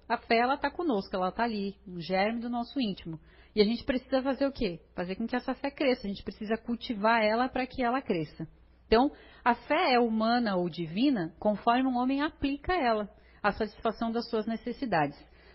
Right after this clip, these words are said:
O homem que se lança à realização de um grande empreendimento triunfa se tem fé, porque sente em si que pode e há de chegar ao fim.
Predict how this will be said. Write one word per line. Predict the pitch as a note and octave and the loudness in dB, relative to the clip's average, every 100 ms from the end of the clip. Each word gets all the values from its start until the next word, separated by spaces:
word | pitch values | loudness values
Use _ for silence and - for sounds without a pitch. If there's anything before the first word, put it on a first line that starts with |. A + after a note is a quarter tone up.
| - - - | -20 -10 0
O | |
homem | A#3 F4+ F4 | 2 2 2
que | C#4+ | -2
se | - | -2
lança | C4 A#3+ A#3+ A3 - | 0 0 0 -4 -4
à | F#3 | -2
realização | F#3+ A3 G#3 G3+ - | 0 0 0 -2 -2
de | G3+ G3 | -4 -2
um | |
grande | F#3+ G#3+ C4 A#3+ | 0 2 2 0
empreendimento | A3+ A3+ G#3 G#3 G3 G#3 B3 C#4 | 0 0 0 0 -2 -2 -2 -4
triunfa | - C#4 C#4+ G4+ - F#3 | 0 2 4 2 -2 -4
se | - A3 | -4 -6
tem | G#3+ | -6
fé, | G3 - C#3 D3 _ _ - | -4 -2 -2 -2 _ _ -4
porque | G#3+ G#3 A#3+ | -4 -2 -4
sente | C#4 C#4 C4 | -2 0 0
em | |
si | A#3 C#4 | -2 -4
que | - | -6
pode | - - A#3 E4 A#3+ B3 | -4 2 4 4 2 -4
e | - A3+ | -2 2
há | A#3 D4+ | 4 4
de | C#4 | 2
chegar | D4+ B3 B3 | -4 0 0
ao | C#4 | 0
fim. | - A#3 G#3 | -2 -4 -4